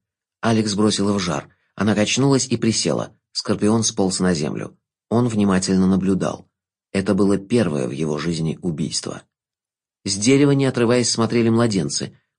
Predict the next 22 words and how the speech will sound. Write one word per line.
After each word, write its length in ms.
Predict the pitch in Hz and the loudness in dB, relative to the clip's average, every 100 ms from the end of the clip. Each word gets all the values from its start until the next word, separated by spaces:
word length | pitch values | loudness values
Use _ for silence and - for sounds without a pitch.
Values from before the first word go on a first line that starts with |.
| _ - | _ -4
Это 200 | 95 92 | 0 2
было 200 | 98 98 | 2 2
первое 380 | 101 95 95 | 2 2 4
в 80 | 92 | 4
их 120 | 95 | 2
жизни 300 | 92 98 92 | 0 -2 0
наблюдение 500 | 92 90 95 95 90 | 2 2 2 2 2
за 120 | 90 92 | 0 0
смертью. 560 | 110 95 - 58 - _ _ _ _ _ _ _ | -2 -2 -4 -10 -12 _ _ _ _ _ _ _
Затем 680 | 104 107 - 92 90 - - _ _ | 0 0 2 -2 -2 -6 -14 _ _
на 180 | - 110 | 0 2
ранку 300 | 123 143 143 | 2 2 2
легла 300 | 127 110 117 | 2 4 4
лапа 340 | 107 147 170 | 4 2 0
сэра 500 | 165 - 131 131 135 135 | -2 -2 0 2 0 -2
всё 260 | - 98 | -6 -4
не 120 | 101 | -4
так. 360 | 95 - - _ _ _ _ _ _ _ _ | -6 -10 -12 _ _ _ _ _ _ _ _
«Засыпай», 880 | 123 123 123 - 127 113 95 76 - - _ _ _ _ | -6 -2 -2 -2 -4 -4 -4 -4 -8 -18 _ _ _ _
тихо 260 | - 123 101 | -8 -4 -4
сказал 420 | - 82 85 - | -4 -4 -4 -6
он. 220 | - - | -12 -16